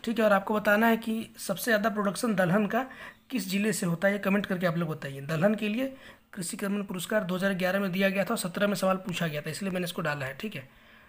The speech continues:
तो ये टोटल दस सवाल थे, आपको कमेंट करके अपना स्कोर ज़रूर बताना है।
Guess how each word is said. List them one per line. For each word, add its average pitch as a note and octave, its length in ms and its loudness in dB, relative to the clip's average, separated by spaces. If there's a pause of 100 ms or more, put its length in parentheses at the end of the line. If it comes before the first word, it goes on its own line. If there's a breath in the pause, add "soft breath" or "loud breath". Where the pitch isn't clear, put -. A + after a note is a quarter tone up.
(220 loud breath)
तो F#3 80 -16
ये G3 100 -6
टोटल A3 720 0 (720)
दस F#3 320 -2
सवाल G3 280 2
थे, C4+ 200 -2 (640 soft breath)
आपको G#3 720 -6 (580)
कमेंट B3+ 320 2
करके A3 320 0
अपना G3+ 280 2
स्कोर G#3+ 380 2
ज़रूर F3+ 300 0
बताना G3 380 2
है। G3+ 120 -2